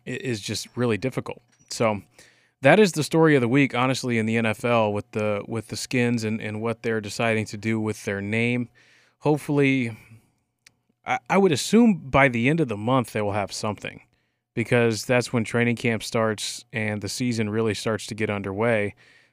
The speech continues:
They have to be able to produce uniforms, helmets, logos,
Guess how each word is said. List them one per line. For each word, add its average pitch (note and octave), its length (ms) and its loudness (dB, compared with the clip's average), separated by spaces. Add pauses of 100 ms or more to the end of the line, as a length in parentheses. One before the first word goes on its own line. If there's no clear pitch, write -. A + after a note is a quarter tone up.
(100)
They G#2 120 -2
have C#3+ 180 2
to D3 80 0
be C3+ 140 2
able A#2 180 2
to G#2+ 60 0
produce A#2 460 -2
uniforms, A2 760 -2
helmets, A#2 460 0
logos, A2 840 -2